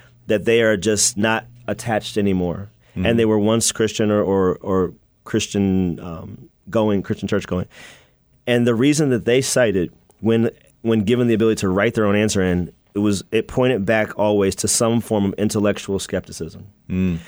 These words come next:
Speaker 1: So we can talk about church hurt, we can talk about, um, this pastor, that,
Speaker 2: Mm-hmm.
Speaker 1: those things play a role, but at the end of the day, that doesn't make somebody walk away from the faith. They might leave a church,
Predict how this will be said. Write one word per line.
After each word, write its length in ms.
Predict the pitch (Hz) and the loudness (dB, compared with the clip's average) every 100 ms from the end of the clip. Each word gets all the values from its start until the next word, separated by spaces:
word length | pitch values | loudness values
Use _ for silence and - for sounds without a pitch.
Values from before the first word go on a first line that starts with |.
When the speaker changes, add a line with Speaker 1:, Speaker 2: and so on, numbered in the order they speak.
| - | -4
Speaker 1:
So 160 | - 113 | 0 2
we 120 | 120 | 2
can 120 | 127 | 0
talk 220 | 131 127 | 2 2
about 200 | 127 127 | 2 0
church 360 | - 131 127 - | 0 0 0 0
hurt, 220 | 127 120 | 2 4
we 100 | 113 | 2
can 100 | 120 | 2
talk 240 | 120 117 | 2 2
about, 460 | 123 120 120 117 - _ _ _ _ _ | 2 2 4 2 -2 _ _ _ _ _
um, 500 | 101 - - - - _ | -10 -10 -12 -16 -20 _
this 160 | 113 113 | -4 -2
pastor, 500 | 120 110 110 - 113 | 2 2 2 2 2
that, 200 | 110 - | 2 0
Speaker 2:
Mm-hmm. 400 | _ _ _ 110 | _ _ _ 0
Speaker 1:
those 260 | 131 156 151 | 4 4 2
things 300 | 147 139 131 | 2 2 0
play 160 | - 120 | 2 4
a 120 | 110 | 4
role, 600 | 101 113 131 151 170 190 _ _ _ _ - | 2 4 4 4 0 -4 _ _ _ _ 0
but 100 | 123 | 2
at 140 | 117 | 2
the 100 | 120 | 2
end 140 | 135 143 | 2 2
of 80 | |
the 100 | 117 104 | 2 2
day, 500 | 104 113 127 139 147 131 - _ _ _ _ _ _ _ _ _ _ _ - | 2 4 4 2 -2 -8 -18 _ _ _ _ _ _ _ _ _ _ _ -6
that 220 | 117 131 | 0 2
doesn't 220 | 135 127 | 2 2
make 120 | 123 | 0
somebody 200 | 117 120 | 2 2
walk 140 | 113 104 | 2 2
away 100 | 104 | 0
from 120 | 95 | 0
the 80 | 85 | -4
faith. 360 | - 123 87 | -2 0 0
They 80 | 101 | 0
might 140 | 110 107 | 0 2
leave 140 | 104 | 0
a 40 | 87 | -2
church, 600 | - 175 135 - - | -2 -2 -2 -8 -20